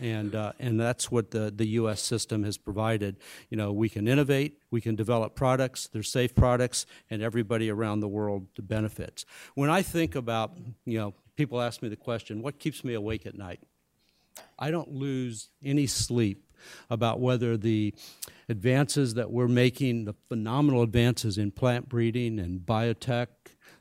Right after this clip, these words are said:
G M Os, gene editing, microbes,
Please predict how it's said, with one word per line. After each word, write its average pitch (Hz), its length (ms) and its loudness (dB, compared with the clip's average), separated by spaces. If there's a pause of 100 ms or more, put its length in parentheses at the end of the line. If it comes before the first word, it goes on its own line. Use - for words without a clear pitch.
(120)
G 120 240 2
M 117 160 2
Os, 120 480 0
gene 120 440 2
editing, 117 720 0
microbes, 113 800 0